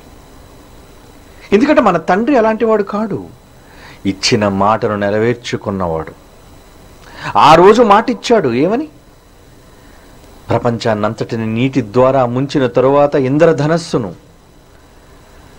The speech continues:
ఏమండి, ఏడు రంగుల ధనస్సును ఆయన ఆకాశంలో ఉంచి మనుష్యులతో ప్రమాణం చేశాడు. ఏమని? "ఇక నేనెన్నడూను భూమిని జలములతో నాశనం చెయ్యను."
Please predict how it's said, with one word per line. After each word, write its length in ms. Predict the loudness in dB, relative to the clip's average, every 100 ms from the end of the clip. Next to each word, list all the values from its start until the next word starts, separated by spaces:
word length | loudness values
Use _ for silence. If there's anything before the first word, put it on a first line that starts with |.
| -20 -20 -6 -2
ఏమండి, 240 | -2 -4 -14 -20 _ _ _ _ _ -20 -20 -4 2
ఏడు 220 | 6 6
రంగుల 480 | 6 2 2 2 -2 -10 -20 _ _ _ _ _ -20 -20 -4
ధనస్సును 640 | 0 2 2 2 2 4
ఆయన 220 | 4 4
ఆకాశంలో 720 | 2 0 0 0 2 2 4 4
ఉంచి 500 | 2 -2 -6 -6 -10 -20 _ _ _ -6
మనుష్యులతో 640 | -2 -2 -2 -2 0 -2
ప్రమాణం 520 | -2 0 0 0 -4 -4
చేశాడు. 300 | -4 -2 0
ఏమని? 280 | 2 0 -4 -12 -20 -8 -6
"ఇక 160 | -2
నేనెన్నడూను 840 | -2 -2 -4 -4 -2 -2 0 -2 -4
భూమిని 600 | -2 -2 0 2 0 -2 -12 -20 -20 -20 -20 -20 -20 -20 -16 -8
జలములతో 720 | -4 -2 0 -2 -2 -2 -2
నాశనం 580 | -4 -6 -6 -4 -4 -4 -2
చెయ్యను." 600 | 0 2 2 0 -2 -8